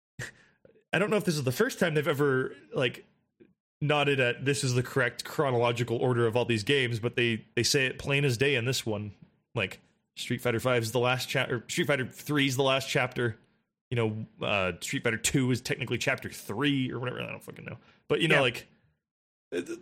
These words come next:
Speaker 1: that's, that's neat. At the end of the day, it doesn't really do much other than get you, like, a nice looking comic at the end that tells you that Charlie died in Street Fighter Alpha,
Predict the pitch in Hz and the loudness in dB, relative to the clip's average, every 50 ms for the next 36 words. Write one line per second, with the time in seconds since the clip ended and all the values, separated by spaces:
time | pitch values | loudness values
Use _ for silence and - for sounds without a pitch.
0 | - - - 240 - - - - 226 - - 190 202 220 254 262 254 - - - | -4 -2 -2 -2 -2 -2 -2 -2 -2 0 0 2 2 4 2 2 0 -2 -4 -2
1 | 180 165 185 196 202 185 190 165 196 196 196 196 196 165 185 180 165 147 131 123 | 0 0 0 0 0 0 0 0 2 2 2 2 0 0 2 2 2 2 2 2
2 | 156 165 165 175 175 175 - - 165 147 147 165 156 139 147 151 - 165 160 151 | 0 2 2 2 0 -2 -2 -2 -2 -2 0 0 0 2 0 0 0 0 0 2
3 | 151 143 143 147 151 139 135 131 127 123 123 120 120 117 - - _ _ _ _ | 2 2 2 2 2 2 4 4 4 4 4 2 0 -2 -4 -10 _ _ _ _
4 | _ _ _ _ _ _ _ _ _ _ _ _ - 131 127 127 123 - - 147 | _ _ _ _ _ _ _ _ _ _ _ _ -4 -2 0 0 0 0 0 0
5 | 123 139 127 117 - - 131 123 123 131 143 139 139 123 - 143 139 139 139 131 | 0 -2 -4 -4 -4 0 0 2 2 2 2 2 0 0 0 2 0 2 2 0
6 | 127 123 - 127 123 113 117 117 110 117 - - 123 113 117 120 123 120 117 117 | -2 -2 0 0 2 2 2 0 0 0 0 0 2 2 2 2 2 2 2 2
7 | 113 117 117 120 110 104 - - 135 - - 117 113 110 107 110 120 - - - | 2 2 2 0 -2 -4 -6 -6 -6 -4 0 0 2 4 4 2 2 2 0 -4